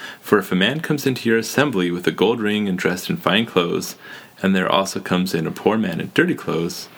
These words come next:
and you pay special attention to the one who's wearing the fine clothes and say, 'You sit here and have a good place,'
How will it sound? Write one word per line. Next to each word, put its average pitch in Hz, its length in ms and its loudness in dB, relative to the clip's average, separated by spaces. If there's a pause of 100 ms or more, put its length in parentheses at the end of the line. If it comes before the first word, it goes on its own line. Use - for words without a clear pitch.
(320)
and 95 100 2
you 92 80 4
pay 92 140 0
special 95 400 0
attention 92 460 0
to - 100 -6
the 90 120 -2
one 87 200 0
who's 85 180 -8
wearing 87 220 0
the 80 80 -4
fine 85 320 0
clothes 90 420 0
and 85 100 -4
say, 87 300 0 (320)
'You 233 120 4
sit - 260 0
here 92 240 2
and 80 80 -2
have 113 140 0
a 131 40 -4
good 107 320 2
place,' - 400 -4